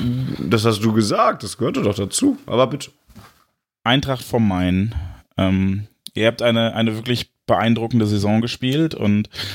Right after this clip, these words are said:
Speaker 2: seid jetzt echt in der Position, ähm, diese Saison zu krönen. Ich glaube, ähm, ich hab selten mit einer anderen Mannschaft außer dem B V B so gelitten und so gebangt wie mit euch im Europapokal.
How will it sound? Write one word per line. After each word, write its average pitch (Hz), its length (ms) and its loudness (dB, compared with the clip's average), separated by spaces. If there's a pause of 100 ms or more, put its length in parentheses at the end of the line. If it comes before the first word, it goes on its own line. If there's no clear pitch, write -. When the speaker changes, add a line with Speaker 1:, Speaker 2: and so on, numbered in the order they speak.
(380)
Speaker 2:
seid 113 280 2
jetzt 117 240 -2
echt 120 240 -2
in 110 80 0
der 110 100 4
Position, 110 840 2 (540)
ähm, 104 300 2
diese 107 260 2
Saison 104 400 0
zu - 120 -6
krönen. 92 680 0 (200)
Ich 107 120 -10
glaube, 117 400 2 (260)
ähm, 104 280 2
ich 107 120 -4
hab 107 200 -2
selten 135 840 2
mit 110 160 0
einer 104 420 0
anderen 113 340 2
Mannschaft 107 560 -2
außer 113 260 2
dem 104 140 2
B 104 80 -4
V 107 140 0
B 101 200 2
so 107 200 0
gelitten 113 720 2 (140)
und 104 160 4
so 104 120 0
gebangt 101 840 0
wie 104 140 -2
mit 110 180 4
euch 120 440 0
im 107 160 2
Europapokal. 131 580 0